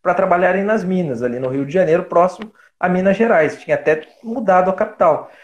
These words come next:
né? Então, dentro desse contexto, o que começa a acontecer desde o início, Portugal tentou manter um rígido controle sobre aquela região das minas, né? O Portugal tentava controlar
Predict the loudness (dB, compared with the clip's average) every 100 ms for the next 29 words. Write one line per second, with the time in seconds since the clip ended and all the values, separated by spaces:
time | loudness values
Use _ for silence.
0 | -20 _ -2 0 2 2 2 -2 -2 -2
1 | -4 -2 -2 0 2 2 2 -8 -14 -14
2 | -20 _ -14 -12 -6 -2 0 0 0 -2
3 | -4 -2 -4 0 2 2 0 -2 -2 0
4 | -4 -4 -6 -2 -2 0 0 0 0 0
5 | 0 0 0 0 2 0 -4 -2 -2 2
6 | 2 0 -2 -4 0 0 0 -4 -6 -8
7 | -10 _ _ _ _ _ -2 -2 0 -6
8 | -6 -6 -4 -4 -4 -16 -12 -10 -10 -10
9 | -8 -2 0 2 2 2 0 0 -2 0
10 | 0 2 2 4